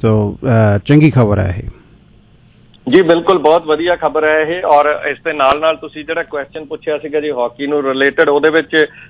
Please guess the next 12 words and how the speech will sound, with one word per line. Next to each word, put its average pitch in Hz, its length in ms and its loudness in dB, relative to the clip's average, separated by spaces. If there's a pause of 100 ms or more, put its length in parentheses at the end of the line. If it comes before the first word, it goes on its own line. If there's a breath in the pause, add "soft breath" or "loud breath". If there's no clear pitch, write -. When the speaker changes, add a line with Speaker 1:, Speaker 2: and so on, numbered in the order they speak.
Speaker 2:
ਜਿਹੜੀਆਂ 147 340 2
ਪੂਰੀਆਂ 147 400 -2
ਕਿਆਸ 143 320 2
ਰਹੀਆਂ, 147 260 -6
ਜਿੱਦਾਂ 143 240 -6
ਮੈਂ 143 120 -4
ਤੁਹਾਨੂੰ 139 240 -6
ਕਹਿ 135 200 0
ਰਿਹਾ 147 120 0
ਸੀ 143 120 -12
ਕਿ 139 80 -10
ਪੰਜ 127 280 -4